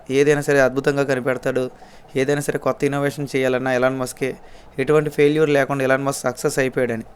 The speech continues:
నేను కూడా కొన్ని చెప్తాను, ఇది ఎలాన్ సార్ చెప్పని. ఒకటి ఏంటంటే Tesla కార్ అనేది స్టార్టింగ్లో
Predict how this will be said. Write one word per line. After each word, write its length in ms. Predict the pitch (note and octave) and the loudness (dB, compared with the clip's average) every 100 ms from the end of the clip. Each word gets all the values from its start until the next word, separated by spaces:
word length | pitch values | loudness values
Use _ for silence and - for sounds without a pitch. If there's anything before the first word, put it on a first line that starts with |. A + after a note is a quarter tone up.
| - - - - - - | -20 -20 -20 -20 -20 -8
నేను 140 | B2+ | -6
కూడా 140 | C3+ D3 | -2 -2
కొన్ని 240 | C#3+ C3 | -4 -6
చెప్తాను, 280 | A#2+ - C#3+ | -8 -4 -2
ఇది 100 | C#3 | -2
ఎలాన్ 180 | B2+ B2+ | -2 -2
సార్ 140 | C3 B2+ | -6 -6
చెప్పని. 280 | B2 C3+ D3 | -8 -4 -2
ఒకటి 260 | B2+ C#3 | -2 -2
ఏంటంటే 400 | C#3 D3+ D3+ D3 D#3 - - - - - - | -2 0 2 2 0 -8 -20 -20 -20 -6 -2
Tesla 280 | D3 F3+ F3+ | 0 0 0
కార్ 240 | E3 D#3 | 2 2
అనేది 260 | D3+ D3+ D3 | 0 -2 -2
స్టార్టింగ్లో 520 | - C3+ D3 C#3+ | 0 0 0 -2